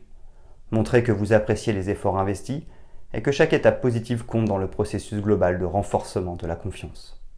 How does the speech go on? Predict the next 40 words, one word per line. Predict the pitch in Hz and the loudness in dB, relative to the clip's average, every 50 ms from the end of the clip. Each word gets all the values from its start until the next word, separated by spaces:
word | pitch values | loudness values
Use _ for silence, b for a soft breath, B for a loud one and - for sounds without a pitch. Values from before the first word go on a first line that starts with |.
| - - - - - - - - - - - - - - - - - - - - - - - - | -16 -18 -18 -16 -16 -18 -18 -18 -18 -16 -16 -16 -16 -16 -16 -18 -20 -18 -14 -14 -12 -10 -6 -4
En | - | 2
célébrant | - 143 139 143 131 135 139 | 8 10 10 10 10 10 8
les | 127 113 | 8 6
succès, | 113 - 110 - - 135 131 - - b b b b b b | 4 2 -2 -2 0 0 0 0 -2 b b b b b b
vous | - 123 | -4 2
favorisez | - 151 147 131 135 131 131 123 120 135 135 | 6 6 6 8 8 8 8 8 8 6 6
également | 135 127 131 127 127 127 127 131 139 139 | 6 8 8 8 8 8 6 4 4 4
une | 120 110 104 | 4 6 8
bonne | 117 123 127 | 8 8 8
ambiance | 127 123 120 117 117 117 117 - | 8 6 6 6 4 2 2 0
au | 107 | -2
travail | 101 - - 98 101 98 101 98 | 0 2 4 4 6 6 4 2
au | 92 | -2
sein | - - 98 | -4 -4 -2
de | 95 | -2
votre | 95 92 - - | -2 -2 -2 -2
équipe. | 98 - - - - - - b b b b b b b b b | -4 -4 -6 -10 -12 -12 -14 b b b b b b b b b
Cela | - - 107 110 110 | 2 8 10 10 10
peut | 110 110 113 | 10 10 8
agir | 107 107 104 117 117 117 | 8 8 6 4 4 4
comme | - 107 101 | 4 2 2
un | 101 | 0
puissant | 92 - - 131 - - 123 113 107 | -2 -4 -6 -4 -2 2 2 4 4
levier | 104 104 113 123 120 113 120 117 | 6 6 6 6 6 6 4 4
de | 110 101 | 4 2
cohésion, | 95 - 104 98 95 92 104 117 139 160 B B B B B B B | -2 0 0 0 0 0 0 0 -2 -2 B B B B B B B
renforçant | B - 117 147 165 160 - 135 - - - 135 131 | B 4 6 6 6 8 6 4 4 4 2 4 6
les | 127 113 107 | 6 6 6
liens | 107 98 107 107 | 6 4 4 4
entre | 107 107 104 - 104 98 | 2 2 0 0 0 2
les | 98 98 | 2 2
membres | 98 101 110 120 110 101 | 4 4 4 4 4 4
et | 101 | 2
créant | - - - 117 117 120 123 113 | 0 0 2 4 6 6 6 6
une | 104 104 101 | 4 4 2
dynamique | 98 107 107 104 101 95 90 - | 2 4 4 4 2 0 -2 -2
collaborative | - 135 123 120 113 113 107 101 98 - - 117 113 | 2 4 4 6 6 6 6 4 4 2 2 -2 0
encore | 104 92 - 90 82 | 0 0 -2 -4 -6
plus | - - 87 | -6 -8 -8
forte. | - - - - - - | -8 -10 -12 -12 -14 -16